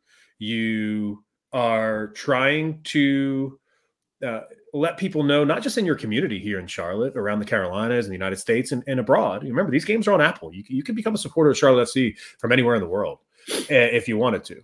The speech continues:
And you can watch every match and you can enjoy it. And, and you should, quite frankly. But,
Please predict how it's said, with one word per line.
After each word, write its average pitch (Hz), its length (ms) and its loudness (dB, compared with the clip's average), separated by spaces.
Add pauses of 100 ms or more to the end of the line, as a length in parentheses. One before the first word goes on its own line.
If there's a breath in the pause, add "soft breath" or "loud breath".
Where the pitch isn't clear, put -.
(340)
And 127 440 4
you 110 60 0
can 110 80 -4
watch 113 220 2
every 123 180 4
match 127 300 0
and 120 100 -4
you 107 60 -4
can 113 120 -4
enjoy 110 280 0
it. - 180 -6 (300)
And, 92 520 -10
and 101 140 -8
you 104 60 -4
should, - 380 -2
quite 95 180 -4
frankly. 110 420 -4
But, 135 400 4